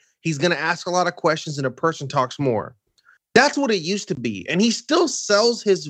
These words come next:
image as, like, "I'm the dumb guy, and I just have these smart people."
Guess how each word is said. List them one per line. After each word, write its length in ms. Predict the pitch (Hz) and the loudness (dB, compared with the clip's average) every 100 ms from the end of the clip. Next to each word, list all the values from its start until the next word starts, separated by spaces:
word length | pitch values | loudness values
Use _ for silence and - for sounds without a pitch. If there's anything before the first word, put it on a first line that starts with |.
| 131 | -2
image 360 | 147 175 208 | 2 4 4
as, 180 | 180 160 | 2 0
like, 280 | 156 127 - _ - _ | 2 0 -2 _ -20 _
"I'm 260 | 151 202 196 | 0 2 2
the 140 | 185 | 0
dumb 400 | 135 170 190 233 | 2 2 2 2
guy, 500 | 170 120 98 95 101 110 _ _ - | 2 2 0 -6 -14 -18 _ _ 0
and 100 | 165 | 4
I 100 | 175 | 4
just 200 | 180 180 | 2 -2
have 160 | 190 170 | -4 -2
these 160 | 170 | -4
smart 300 | - 180 147 | -2 -2 -2
people." 440 | 160 170 123 101 | -4 -6 -6 -8